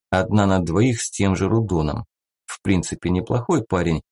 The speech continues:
Ему столь явные ухаживания мессира Орта за принцессой тоже не нравились. Правда, по причине того, что нечего лучшему магу Лииды вокруг этой сучки из Лавартии прыгать.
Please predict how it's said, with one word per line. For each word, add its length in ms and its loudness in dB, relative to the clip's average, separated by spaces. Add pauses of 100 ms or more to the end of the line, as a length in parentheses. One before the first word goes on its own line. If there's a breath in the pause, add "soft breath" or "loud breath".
(280)
Ему 280 4
столь 280 0
явные 400 2
ухаживания 600 2
мессира 560 2
Орта 360 2
за 140 0
принцессой 760 0 (120)
тоже 280 2
не 120 4
нравились. 600 0 (440)
Правда, 360 2
по 160 -2
причине 440 0
того, 380 2 (240)
что 320 0
нечего 480 4
лучшему 520 2
магу 360 2
Лииды 480 2 (200)
вокруг 600 0
этой 320 0
сучки 560 -2
из 180 0
Лавартии 560 0
прыгать. 520 -2